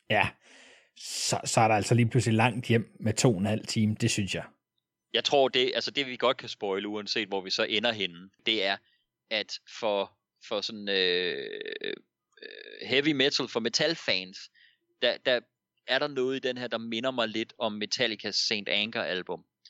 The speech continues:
Speaker 2: som er et album, som jeg synes har kvaliteter, men som jeg simpelthen til dato ikke har været i stand til at høre igennem fra ende til anden. Det, det er, det er for rodet, der, der, det, det er simpelthen, det er sensory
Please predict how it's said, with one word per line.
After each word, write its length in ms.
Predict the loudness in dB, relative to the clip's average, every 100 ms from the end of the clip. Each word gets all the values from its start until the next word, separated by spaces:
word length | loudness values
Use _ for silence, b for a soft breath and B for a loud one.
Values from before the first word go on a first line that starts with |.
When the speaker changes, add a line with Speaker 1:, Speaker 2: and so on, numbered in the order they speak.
| b b -2
Speaker 2:
som 300 | 2 2 0
er 180 | 0 2
et 80 |
album, 360 | 2 0 -2 -6
som 200 | -6 -2
jeg 120 | -2
synes 260 | -2 -4 -6
har 60 |
kvaliteter, 600 | -2 -2 -2 -2 -4 -4 -10 _ _ _ b b _
men 120 | -4
som 180 | -2 -2
jeg 120 | -2
simpelthen 240 | -4 -6 -8
til 160 | -4 0
dato 200 | 0 -2
ikke 160 | -6 -4
har 80 | -2
været 140 | -2
i 40 | 0
stand 260 | -2 -2
til 100 | -6
at 60 | -6
høre 120 | -6
igennem 320 | -4 -6 -8
fra 140 | -10 -6
ende 240 | -6 -6
til 100 | -2
anden. 320 | -2 -2 -10 -20 _ _ _ _ -4
Det, 180 | -2 0
det 160 | 2
er, 120 | 2
det 180 | 2 -2
er 100 | -4
for 80 | -4
rodet, 600 | -4 0 0 2 0 0
der, 160 | 0 0
der, 180 | 0 -2 -4
det, 200 | -12 -8
det 60 | -6
er 40 |
simpelthen, 320 | -4 -4 -4
det 140 | -2 0
er 40 |
sensory 520 | 2 0 -2 -2 -2